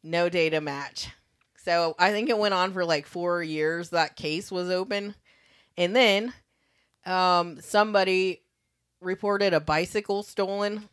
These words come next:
and it got turned into a pawn shop. And for s-, whatever reason, in, I think it was Colorado, they were like, "Well, we, if you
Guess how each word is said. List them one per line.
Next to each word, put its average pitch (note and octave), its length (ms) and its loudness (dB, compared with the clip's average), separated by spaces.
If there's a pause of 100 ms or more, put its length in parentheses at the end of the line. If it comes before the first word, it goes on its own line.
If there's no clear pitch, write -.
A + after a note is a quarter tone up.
(120)
and F3 120 -4
it E3 60 2
got E3+ 200 6
turned F#3 300 -4
into F3 300 0
a D3+ 80 2
pawn E3 260 0
shop. E3+ 380 2 (340)
And D#3+ 500 -2
for E3+ 160 -4
s-, D#3+ 120 -8
whatever E3 520 2
reason, E3 440 -4
in, D#3+ 260 -4
I D3+ 100 -2
think F#3 160 -8
it F3+ 40 -2
was D#3+ 120 -2
Colorado, D#3 680 -2
they D3+ 140 -2
were D3+ 120 -4
like, C#3 300 -6 (480)
"Well, F#3+ 640 8
we, A3 880 -2 (240)
if G3+ 180 -2
you B3 540 -2